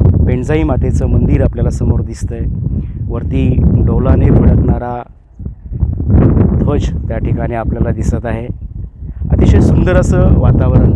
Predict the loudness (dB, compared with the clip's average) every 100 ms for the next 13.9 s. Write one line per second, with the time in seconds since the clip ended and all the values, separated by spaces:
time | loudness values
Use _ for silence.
0 | 4 2 4 4 4 4 4 2 2 2
1 | 2 2 2 2 2 2 2 2 2 2
2 | 2 2 0 -2 -4 -4 -4 -6 -4 -4
3 | -2 0 0 0 -2 -4 -6 -4 -2 -2
4 | -4 -4 -2 -2 -2 -2 -2 -2 -2 -2
5 | -4 -6 -4 -2 -4 -6 -8 -8 -6 -2
6 | 0 0 2 2 2 0 0 0 0 0
7 | 0 -2 -2 -6 -6 -6 -4 -4 -4 -4
8 | -4 -6 -6 -4 -2 2 2 2 -2 -4
9 | -4 -4 -6 -6 -6 -4 -4 -4 -2 -2
10 | -2 -2 -4 -2 0 0 0 0 2 2
11 | 0 0 0 0 0 -2 -2 -4 -4 -6
12 | -6 -6 -6 -6 -6 -6 -6 -6 0 2
13 | 2 0 2 0 0 0 0 2